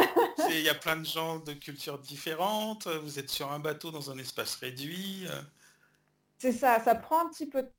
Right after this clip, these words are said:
Speaker 1: temps, euh, au début pour s'y habituer parce que, euh, il y a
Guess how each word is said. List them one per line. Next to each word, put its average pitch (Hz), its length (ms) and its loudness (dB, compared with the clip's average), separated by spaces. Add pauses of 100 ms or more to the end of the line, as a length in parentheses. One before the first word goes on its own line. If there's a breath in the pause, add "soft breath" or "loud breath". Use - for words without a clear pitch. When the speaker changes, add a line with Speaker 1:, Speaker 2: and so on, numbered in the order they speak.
Speaker 1:
temps, 277 400 2 (200)
euh, 202 460 6 (140)
au 220 60 4
début 220 540 4 (300)
pour 202 160 -10
s'y - 260 0
habituer 226 640 8
parce 233 220 6
que, - 100 -2
euh, 208 580 8
il - 120 -8
y - 60 -2
a - 40 -8